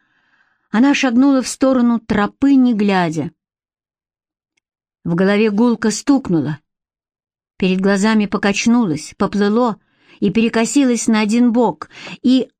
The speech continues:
оступившись, Лара стала падать. Это происходило, конечно, почти мгновенно, но ей казалось, время растянулось, провисло гамаком.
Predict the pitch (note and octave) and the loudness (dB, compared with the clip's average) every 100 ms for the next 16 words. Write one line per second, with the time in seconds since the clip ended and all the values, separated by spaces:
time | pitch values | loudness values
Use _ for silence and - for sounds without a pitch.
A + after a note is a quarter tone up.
0 | _ - A#3+ - - G#3 - D4 D4+ - | _ -4 -4 -4 -4 -4 2 0 0 -6
1 | F3+ F3 - - _ _ _ _ _ F#3+ | -8 -8 -16 -20 _ _ _ _ _ 0
2 | A3+ D4+ D4 B3+ - - B3 C4+ C4 C4 | 2 2 0 -2 -4 -4 -2 0 -2 -2
3 | C#4 C4 G3 D3 - - _ _ _ _ | -2 -2 -2 -8 -10 -20 _ _ _ _
4 | _ _ _ _ _ _ _ _ F3+ G#3 | _ _ _ _ _ _ _ _ -4 -2
5 | F#3+ G3+ - G3 G3 A3 G#3 F#3+ G3+ G#3 | 0 -2 0 -2 0 -2 -2 -2 -2 -2
6 | F#3 G3 F#3 - A3 F#3+ F#3+ F#3+ A3 G3+ | -4 -4 -6 -2 -2 0 -2 0 0 0
7 | E3+ F3 - - - - G#3+ A#3+ A#3 A#3 | -2 -4 -14 -20 -20 -2 0 0 0 0
8 | B3 A#3+ A3+ A3+ G#3+ A#3+ C4 A#3 G#3 G#3 | 0 0 -2 -2 0 2 2 2 0 -2
9 | A3+ - C4 B3+ C#4 B3+ F#3 D#3 - - | -4 -4 0 2 4 2 -2 -6 -12 -20
10 | _ - - A#3 B3 C4+ C4 - A#3 A#3 | _ -20 -4 0 2 2 0 0 -2 0
11 | A#3 A#3+ A#3 A#3 - A#3+ A3+ G3+ F#3 | 0 0 -2 -4 -2 0 2 2 -2